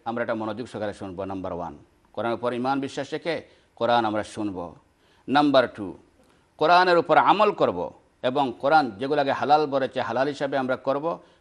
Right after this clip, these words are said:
কোরআন যে কাজগুলাকে হারাম বলেছে আমরা কোনো দিন এই কাজের দ্বারে কাছে যাব না, আমরা এগুলা বর্জন করব। করণীয়গুলা করব, বর্জনীয়গুলা আমরা বর্জন করব।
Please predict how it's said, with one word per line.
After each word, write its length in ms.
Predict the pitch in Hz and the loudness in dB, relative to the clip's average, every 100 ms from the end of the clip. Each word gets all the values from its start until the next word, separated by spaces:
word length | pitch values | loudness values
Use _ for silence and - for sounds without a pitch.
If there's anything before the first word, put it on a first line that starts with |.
| - | -4
কোরআন 300 | 131 143 127 | 0 0 -2
যে 160 | 123 | -6
কাজগুলাকে 540 | 127 135 123 131 123 123 | -4 -4 -2 -2 -2 -2
হারাম 320 | 120 135 143 | -2 -2 0
বলেছে 280 | 123 117 113 | -2 -2 -6
আমরা 200 | 113 110 | -4 -6
কোনো 340 | - 135 135 | -6 -8 -6
দিন 200 | 110 151 | -4 -4
এই 100 | 127 | -4
কাজের 340 | 127 107 113 | -6 -6 -4
দ্বারে 180 | 101 123 | -2 -2
কাছে 220 | 120 110 | -4 -6
যাব 220 | 107 104 131 | -4 -2 -2
না, 180 | 156 175 - | -4 -6 -10
আমরা 200 | 123 120 | -4 -2
এগুলা 200 | 113 107 | 0 0
বর্জন 360 | 104 101 95 110 | -2 -2 -4 -4
করব। 380 | - 95 90 87 _ _ _ | -6 -8 -8 -12 _ _ _
করণীয়গুলা 460 | 139 131 143 143 147 | 0 0 0 0 0
করব, 460 | 143 143 151 170 185 _ _ 92 95 | 0 0 0 -2 -6 _ _ -14 -6
বর্জনীয়গুলা 720 | 117 104 120 117 120 147 214 - _ _ - | -6 -4 -4 -4 -4 -4 -6 -12 _ _ -10
আমরা 220 | 107 90 | -10 -10
বর্জন 380 | 87 87 90 82 | -12 -14 -14 -16
করব। 360 | 80 71 92 | -18 -20 -20